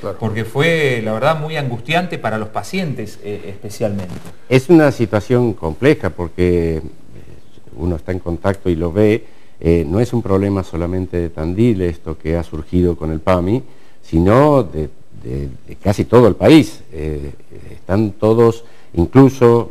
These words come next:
Speaker 3: eh, hay, hay ya desde esta, este viernes justito,
Speaker 2: Ujú.
Speaker 3: eh, hubo una convocatoria por la Asociación Argentina de Oncología, este, dado también en el contexto cómo está dado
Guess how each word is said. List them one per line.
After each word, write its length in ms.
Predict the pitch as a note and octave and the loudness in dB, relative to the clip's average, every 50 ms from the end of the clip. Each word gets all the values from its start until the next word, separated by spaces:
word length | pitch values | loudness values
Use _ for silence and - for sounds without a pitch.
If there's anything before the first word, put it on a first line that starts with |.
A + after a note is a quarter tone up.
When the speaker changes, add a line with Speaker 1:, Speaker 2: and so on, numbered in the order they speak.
| - | -8
Speaker 3:
eh, 640 | - G#1 G1+ D2+ D#2 D2+ D#2 D#2 D2+ D2 C#2+ C#2 C2+ B1+ - - - - | -10 -8 -6 -4 -4 -2 -4 -4 -4 -6 -8 -10 -10 -12 -12 -14 -10 -4
hay, 240 | - F2+ F#2+ F#2 F2+ | -2 0 0 2 0
hay 640 | D#2+ F#2 F#2 F2+ F2+ F2 E2 D#2+ D#2 D2+ D2+ C2+ C2 - - - - - - - - - - - - - - - - | 0 0 0 0 0 0 0 -2 -2 -4 -6 -8 -10 -14 -14 -16 -16 -16 -16 -16 -16 -16 -16 -16 -16 -16 -12 -6 -2
ya 140 | F#2 F#2 | -2 -2
desde 500 | F2 F2+ E2+ D2 E2+ E2 E2 D#2+ D#2 D2+ - | -2 -2 -4 -4 -4 -4 -4 -4 -4 -6 -8
esta, 240 | - F2+ F2+ - F#2 | -8 -8 -8 -6 -6
este 340 | F2 F#2 - E2+ - - A2+ | -6 -6 -8 -6 -4 0 2
viernes 300 | A#2+ F3 E3 G2+ F#2+ E2+ | 4 4 4 2 0 -6
justito, 640 | - - - F#2+ - - E3+ D#3 - - - C3+ D#3 | -8 -8 -10 -8 -2 4 4 4 4 4 2 2 2
Speaker 2:
Ujú. 80 | E3 - - - - - - - - - - - | 2 -2 -8 -16 -14 -14 -14 -14 -14 -14 -6 0
Speaker 3:
eh, 680 | - F#2 F#2 F#2+ F#2 F2+ F2+ F2 E2 E2 D#2+ D#2 B1 - - - | 2 4 6 6 6 4 4 2 2 0 -2 -4 -6 -10 -10 -6
hubo 160 | - F#2 G#2 | -4 -2 0
una 180 | A2 A2 G#2+ G2 | 0 0 0 -2
convocatoria 720 | F2+ F#2 F2+ F2+ F2 - D#2+ D#2 - - G#2 A2 A2+ A#2 G#2+ | -2 -4 -4 -4 -6 -6 -8 -6 0 2 2 4 4 4 2
por 120 | - - D#2+ | 2 -2 -6
la 100 | E2 D#2+ | -6 -6
Asociación 480 | D2+ - D2 C#2 C#2+ C#2 D#2 F#2 G2 | -6 -8 -10 -10 -8 -6 -4 -2 -2
Argentina 380 | G2 F2+ D#2+ D#2+ D#2 E2 G2 G2 | -2 -4 -4 -6 -6 -4 -2 -2
de 40 | F#2 F2+ | -2 -4
Oncología, 800 | E2+ D#2+ - C#2+ C#2+ C#2 - - A2+ A2+ G#2+ F#2+ F#2 G#2+ B2 B2+ - - - - - - - - - - - | -6 -8 -8 -8 -10 -6 -2 0 0 0 0 0 -2 -2 -2 -4 -10 -14 -14 -14 -14 -14 -14 -14 -12 -4 0
este, 460 | - F2+ E2+ D2+ - - C2 C#2 - - - - - - - | 2 2 2 2 -4 -8 -8 -8 -8 -10 -14 -16 -16 -10 -2
dado 380 | - - C3 D3+ E3 D#3+ C#3+ B2 | 4 4 6 6 6 4 4 2
también 580 | - - F2+ G2 G2 G2 A2 C3+ D#3 D#3+ C3 - - - - - - - | 0 -2 -4 -2 2 4 6 6 6 4 2 -2 -12 -14 -16 -12 -6 -2
en 100 | - F2+ | 0 0
el 160 | F#2 F#2 F#2 | 2 0 0
contexto 960 | - A#2 A#2 A#2 A#2 A2+ - - D#3 D3 - - - - C#3 D3 D3+ C#3+ D3 | 2 2 4 4 2 2 4 4 4 4 2 -2 2 4 4 4 4 4 2
cómo 240 | - A2+ A#2+ C3 B2+ | 2 4 4 4 2
está 240 | G#2 - - A2+ A2 | 0 0 0 0 2
dado 480 | G#2+ A2+ A#2 A#2+ A#2+ B2+ C3 C3+ B2+ | 2 2 2 2 2 2 2 0 0